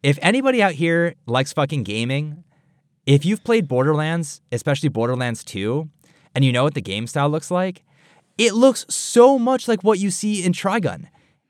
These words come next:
Truly, those people hating on the C G I here, if you like something like Borderlands, you have no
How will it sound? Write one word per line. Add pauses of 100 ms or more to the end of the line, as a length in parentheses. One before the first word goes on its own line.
(160)
Truly,
those
people
hating
on
the
C
G
I
here, (320)
if
you
like
something
like
Borderlands,
you
have
no